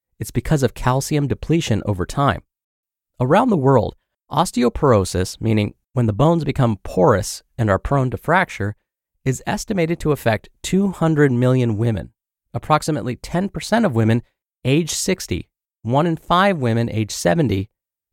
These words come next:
two in five women aged eighty, and two-thirds of women aged ninety, according to the International Osteoporosis Foundation. It says one in three women over fifty and one in five men will experience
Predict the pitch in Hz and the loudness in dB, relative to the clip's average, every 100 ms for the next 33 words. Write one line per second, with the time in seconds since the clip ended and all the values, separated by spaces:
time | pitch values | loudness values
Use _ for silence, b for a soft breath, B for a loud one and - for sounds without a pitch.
0 | _ - 202 233 165 123 123 110 107 110 | _ -2 2 4 2 2 2 2 0 0
1 | 117 - 104 98 - 156 170 185 185 _ | 0 0 -2 -4 -4 0 2 2 -2 _
2 | _ _ 131 127 - - 208 - 151 131 | _ _ -4 -4 -4 -2 0 4 2 4
3 | 120 110 123 117 117 113 104 101 147 165 | -2 0 0 -2 0 -2 -2 0 2 4
4 | 131 - - _ - - 175 180 165 117 | 2 0 -8 _ -10 2 2 4 0 -2
5 | - 160 170 131 131 139 127 110 117 - | 0 0 2 0 0 -4 -2 -2 -2 0
6 | 127 - 104 98 - - 110 104 131 135 | -2 0 -2 -2 -4 -4 -2 0 0 0
7 | 92 101 _ _ _ _ _ _ 151 - | -4 -12 _ _ _ _ _ _ -10 -2
8 | 214 196 104 135 190 214 196 180 196 180 | 0 0 -2 0 2 2 -2 0 2 2
9 | 180 165 131 - 156 - 139 - 117 143 | 2 0 -2 0 0 0 -4 -2 -2 0
10 | 156 143 - 135 113 113 180 175 143 - | -2 -2 0 0 2 2 2 2 0 -6
11 | _ _ - 117 196 190 170 - 202 196 | _ _ -6 2 2 2 -4 -4 0 2
12 | 123 113 - | 2 0 -4